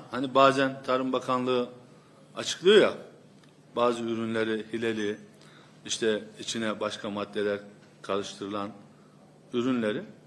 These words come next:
bunu da açıklayacaksın, ifşa edeceksin, ibreti alem için ve buna fırsat vermeyeceksin.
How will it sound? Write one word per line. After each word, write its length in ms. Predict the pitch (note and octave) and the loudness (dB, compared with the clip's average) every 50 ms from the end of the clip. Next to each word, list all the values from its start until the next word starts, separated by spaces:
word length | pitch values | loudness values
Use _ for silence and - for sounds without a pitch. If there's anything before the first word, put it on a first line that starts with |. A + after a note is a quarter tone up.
| - - - | -20 -20 -4
bunu 260 | - G3 A3 G3+ E3+ C#3 | 0 2 4 4 4 4
da 280 | B2 A2 G#2 - - - | 4 2 2 -4 -10 -10
açıklayacaksın, 800 | - D3+ D3 - F#3+ E3 F3 F3 F3 E3+ F3+ F3 E3+ F3 - F#3+ G3 G3 - - - - - | -8 -8 -6 -6 -6 -2 0 0 2 2 2 0 -2 -4 -10 -12 -14 -14 -16 -20 -20 -10 -8
ifşa 380 | C3 B2+ - - E3+ E3 E3+ | -8 -6 -2 2 4 4 4
edeceksin, 560 | E3+ E3 E3 D#3+ E3 E3 D#3+ - - F3+ F3+ F3+ - - | 4 2 0 -2 -2 -4 -4 -6 -8 -12 -12 -14 -14 -6
ibreti 380 | - A#2+ B2 C3 C#3+ C#3+ - E3 | -4 -2 0 0 -2 0 2 2
alem 320 | D3+ D3 D3 D#3 D#3+ D#3+ | 4 4 4 4 2 -2
için 360 | D3 - - G3 G#3 A3 G#3+ - - - - - - - - - - - - - - - - A2+ | -4 -4 -4 -4 -4 -6 -8 -12 -16 -20 -20 -20 -20 -20 -20 -20 -20 -20 -20 -20 -20 -14 -2 0
ve 180 | B2+ D3 C#3+ | 2 2 2
buna 180 | C#3 B2+ A#2+ A2 | 0 -2 -4 -4
fırsat 500 | - - A#2+ A#2 - - E3 D#3+ B2+ A#2 | -6 -8 -10 -6 -2 -2 -2 -2 -2 -2
vermeyeceksin. 680 | A#2 A2+ G#2+ G2+ F#2+ F2 D#2 D#2 E2 D#2 - - - | -2 -2 -2 -2 -6 -8 -10 -12 -14 -14 -16 -18 -18